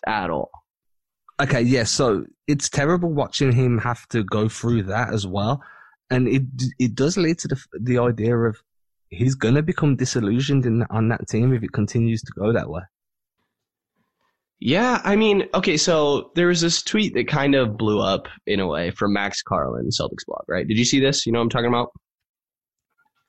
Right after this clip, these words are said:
Speaker 2: Considering he's part of Celtics blog, I actually did not see this tweet. I'm sorry, Max.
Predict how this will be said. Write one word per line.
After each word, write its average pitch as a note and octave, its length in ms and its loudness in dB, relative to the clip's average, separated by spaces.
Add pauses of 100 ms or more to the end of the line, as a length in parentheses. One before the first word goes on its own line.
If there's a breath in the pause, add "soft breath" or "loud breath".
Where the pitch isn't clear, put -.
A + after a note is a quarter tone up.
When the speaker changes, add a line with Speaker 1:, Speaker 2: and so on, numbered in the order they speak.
(220)
Speaker 2:
Considering D#3 720 2
he's A#2+ 380 -2 (500)
part B2 280 0
of A#2+ 60 -2
Celtics A2 440 -4
blog, C#3 260 0
I - 180 0
actually A2 400 -4
did G2 220 -6
not G#2 300 0
see G2 220 -4
this G#2 180 -4
tweet. G#2+ 340 -4
I'm G2+ 140 2
sorry, G#2 320 0
Max. - 400 -4